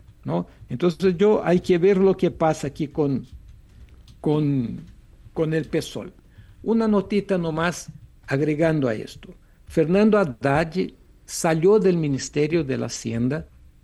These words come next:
¿no? para ser candidato a gobernador de São Paulo. Esto lo hace a pedido de Lula. Eh,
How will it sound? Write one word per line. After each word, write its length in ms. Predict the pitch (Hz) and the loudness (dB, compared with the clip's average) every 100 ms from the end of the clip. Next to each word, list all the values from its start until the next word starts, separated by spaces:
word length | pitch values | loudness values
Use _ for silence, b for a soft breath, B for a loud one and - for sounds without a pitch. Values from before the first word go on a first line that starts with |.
| 156 - | -20 -12
¿no? 200 | 131 - - - - | -10 -10 -14 -20 -12
para 220 | - 120 | -8 -8
ser 280 | 117 175 180 | -2 -2 -2
candidato 840 | - 151 127 139 156 - 185 170 - - | -4 -4 -2 -2 -2 -4 -6 -6 -10 -14
a 80 | - | -10
gobernador 760 | 120 135 127 123 123 117 151 156 | -2 0 0 -2 -2 -2 -2 -2
de 100 | 147 | -4
São 300 | 143 147 139 | -6 -6 -6
Paulo. 420 | 127 110 - - - - - - | -4 -4 -4 -12 -18 -20 -20 -4
Esto 320 | 170 180 196 | -2 0 0
lo 180 | 170 143 | 2 2
hace 480 | 160 - 196 185 B B B B _ | 0 0 -4 -4 B B B B _
a 260 | - 143 - | -8 -8 -4
pedido 720 | 151 135 131 185 202 214 214 - | -4 -2 0 2 4 2 0 -8
de 460 | 113 143 170 175 - | -2 0 0 -4 -12
Lula. 520 | 147 151 160 120 92 80 _ _ _ _ _ _ _ b b b | -4 2 2 2 -2 -12 _ _ _ _ _ _ _ b b b
Eh, 1000 | - 120 117 117 117 113 110 127 127 - | -10 -8 -6 -6 -6 -6 -8 -10 -14 -16